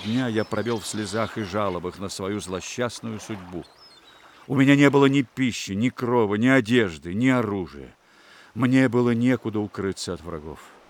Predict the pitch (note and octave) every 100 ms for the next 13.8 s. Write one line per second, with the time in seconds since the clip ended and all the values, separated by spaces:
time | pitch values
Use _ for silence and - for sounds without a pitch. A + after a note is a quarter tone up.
0 | - - - - - - - B2 - C#3
1 | B2+ A2 G#2+ - G#2+ A2 - B2+ G#2+ -
2 | A#2 G2+ G#2 A#2 G2 E2 F#2+ G2+ B2+ G#2
3 | D#2+ - - - G#2 G#2+ G#2 A2+ B2+ B2
4 | A2+ - A2+ A2+ G2+ A2 - - A#2 B2
5 | A2+ A#2+ A2+ - - F2 F#2 E2 - -
6 | - _ _ _ _ _ _ _ - -
7 | G#2+ G#2 G2+ A2+ G#2+ - A2+ A2 A2 A2
8 | - C3+ A#2 A2+ - A2+ G2+ A#2 G#2 -
9 | B2 G#2 A2 G2+ F2+ G#2+ A#2+ A2+ G2+ E2
10 | _ - C#3+ C3 C3+ A#2+ B2 G#2+ A2 A#2+
11 | A2+ A#2 C3 C#3 C3 C3 C3 C3+ C3 C#3+
12 | A2 F#2 B2+ C#3+ C#3+ C3 - A#2 A#2 -
13 | A#2 A2 - - A2+ - G2+ F#2+